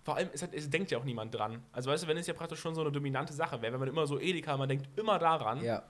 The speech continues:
Speaker 2: aber ist nicht.
Speaker 1: Ja. Und
Speaker 2: Also
Speaker 1: selbst wenn es so wäre, selbst dann kann man, ist es ja immer noch nicht definitiv, ob man's ändern muss.
Speaker 2: Ja, also deshalb, das
Speaker 1: Da können wir
Speaker 2: kann
Speaker 1: mal, können wir mal ein Abschlussthema, diese ganzen, obwohl, das ist schon zu alte Debatte, ne?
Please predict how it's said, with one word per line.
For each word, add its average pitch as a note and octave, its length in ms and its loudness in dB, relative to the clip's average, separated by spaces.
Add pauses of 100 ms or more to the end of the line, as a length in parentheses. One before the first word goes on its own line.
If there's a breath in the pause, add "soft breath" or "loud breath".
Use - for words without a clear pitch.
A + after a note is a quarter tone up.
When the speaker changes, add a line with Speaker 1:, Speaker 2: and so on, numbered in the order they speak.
Speaker 2:
aber A#2 120 -4
ist B2 180 -2
nicht. G#2+ 300 -6
Speaker 1:
Ja. G#2+ 240 -2 (440)
Und C#3+ 80 2
Speaker 2:
Also D3+ 60 6
Speaker 1:
selbst F3+ 260 4
wenn G#3+ 180 6
es C#4+ 140 -2
so G3 220 2
wäre, D#3+ 440 2
selbst E3 300 0
dann E3+ 180 2
kann G3 120 -4
man, E3 100 -4
ist E3+ 80 -4
es E3+ 80 -6
ja D#3+ 80 0
immer F#3 220 0
noch C3 160 0
nicht B2 260 -8
definitiv, C3+ 480 -6
ob C#3 100 -6
man's B2+ 140 -2
ändern A#2 180 -6
muss. G#2 220 -12 (420)
Speaker 2:
Ja, B2+ 180 0
also B2 180 -2
deshalb, C3+ 340 0 (320 loud breath)
das B2 80 2
Speaker 1:
Da G3 60 8
können C#4 100 6
wir C4+ 80 6
Speaker 2:
kann C#4+ 100 8
Speaker 1:
mal, C4 100 2
können B3 200 2
wir G3+ 100 -2
mal A#3 200 4
ein G3 100 -2
Abschlussthema, F#3+ 460 -4
diese F3+ 180 -8
ganzen, G3+ 500 -6 (120)
obwohl, B2+ 200 -2
das C3 120 -2
ist C#3 80 -6
schon C#3+ 100 -6
zu C3 100 -8
alte B2 160 -6
Debatte, A2+ 320 -8
ne? A#2 200 -10